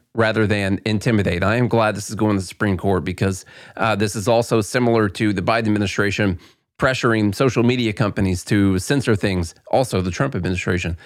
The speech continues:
uh, pressuring social media companies to censor things. And I think this is gonna have some weight on those cases as well. The, uh, Second Circuit's opinion below gives state officials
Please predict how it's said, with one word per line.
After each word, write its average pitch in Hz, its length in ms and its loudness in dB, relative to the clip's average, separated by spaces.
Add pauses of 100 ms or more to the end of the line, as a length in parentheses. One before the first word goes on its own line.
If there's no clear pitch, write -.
(240)
uh, 98 180 0
pressuring 101 480 0
social 104 340 0
media 101 300 2
companies 95 480 -2
to 95 280 0
censor 110 360 0
things. 95 300 -2
And 104 100 2
I 104 100 0
think 117 220 -2
this 110 160 -2
is 101 100 -10
gonna 101 180 2
have 104 180 0
some 101 200 0
weight 104 280 0 (340)
on 101 340 2
those 113 260 0
cases 98 400 -4
as 95 160 -2
well. 104 340 2 (840)
The, 151 280 2
uh, 139 80 4
Second 196 340 0
Circuit's 180 420 0
opinion 175 440 2
below 143 280 4
gives 143 300 0
state 170 240 0
officials 139 640 0